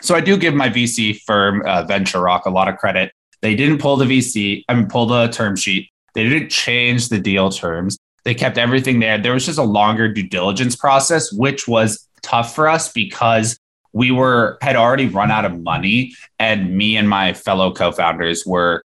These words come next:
bankrolling everything. We weren't taking salaries. We were making sure everything was staying up. And we had to do that for about two months while we finished up everything.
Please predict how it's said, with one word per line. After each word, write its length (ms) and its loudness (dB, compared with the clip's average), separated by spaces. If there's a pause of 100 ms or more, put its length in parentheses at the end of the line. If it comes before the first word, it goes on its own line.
(140)
bankrolling 880 -2 (100)
everything. 680 -4
We 120 -2
weren't 180 0
taking 220 -6
salaries. 560 0
We 60 -2
were 40 -2
making 200 -2
sure 120 -2
everything 260 -4
was 140 -6
staying 300 -2
up. 280 -2 (280)
And 100 0
we 60 2
had 100 0
to 60 -4
do 120 0
that 220 -2
for 80 0
about 260 -4
two 280 0
months 320 2
while 160 2
we 100 -2
finished 420 -2
up 200 -2
everything. 560 -4